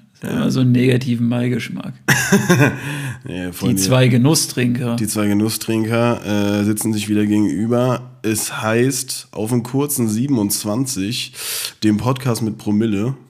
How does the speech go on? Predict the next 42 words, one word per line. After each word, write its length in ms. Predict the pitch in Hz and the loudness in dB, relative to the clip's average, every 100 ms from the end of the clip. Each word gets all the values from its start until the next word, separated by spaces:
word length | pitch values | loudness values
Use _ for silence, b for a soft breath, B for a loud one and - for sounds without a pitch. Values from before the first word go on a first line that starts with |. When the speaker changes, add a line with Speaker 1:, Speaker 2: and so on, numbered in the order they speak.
| - | -14
Speaker 2:
Herzlich 300 | 110 110 - | -10 -8 -4
willkommen. 600 | 107 107 110 127 143 - B B B B B | -4 -2 -2 -2 -4 -10 B B B B B
Wir 100 | 101 | -4
hoffen, 180 | 107 120 | -2 0
euch 180 | 110 - | -2 -2
geht's 220 | 104 98 | -4 -4
gut. 440 | 101 131 165 - - - | -2 -2 -4 -12 -16 -14
Wir 160 | - 95 | -8 -2
hoffen, 300 | 107 107 110 | -2 0 0
ihr 80 | 104 | 2
seid, 340 | 104 104 98 | 0 0 -2
äh, 540 | 87 98 104 101 104 95 | -4 -4 -2 -2 -2 -2
gut 200 | 110 113 | -2 -2
in 60 | |
den 140 | 104 95 | -2 -2
Herbst 400 | 101 110 123 - | -4 -4 -6 -8
gestartet. 800 | 104 - 98 110 127 120 - - | -8 -6 -6 -4 -4 -4 -6 -14
Die 40 | 117 | -12
Tage 380 | 110 98 104 104 | -8 -4 -4 -4
werden 200 | 98 95 | -4 -6
kürzer, 520 | 110 117 110 110 104 | -4 -4 -2 -4 -4
es 140 | 101 | -6
wird 120 | 101 | -6
wieder 240 | 104 98 95 | -4 -4 -6
kälter. 600 | - 107 107 127 120 120 B B B B B B - | -6 -6 -4 -2 -4 -6 B B B B B B -10
Wobei 220 | - 95 | -2 -2
ich 140 | 92 | 0
eben 140 | 90 104 | 2 2
mit 100 | - | 0
dem 80 | 92 | -4
Fahrrad 380 | 104 104 107 107 | -2 -2 0 -2
zum 100 | 101 | -4
Friseur 420 | 98 90 92 110 | -4 -4 -2 -2
gefahren 440 | 107 107 104 107 | -2 -2 -2 0
bin 240 | 104 104 95 | 0 0 -2
und 120 | 95 | -4
schon 160 | 98 | -4
wieder 300 | 95 98 - | -4 -4 -6
übelst 480 | - 104 117 107 - | -6 -4 -2 -4 -6
einen 140 | - - | -8 -8
abgeschwitzt 760 | 101 - 101 - 95 92 - | -10 -8 -6 -6 -6 -6 -4
hab. 240 | 104 101 | -6 -6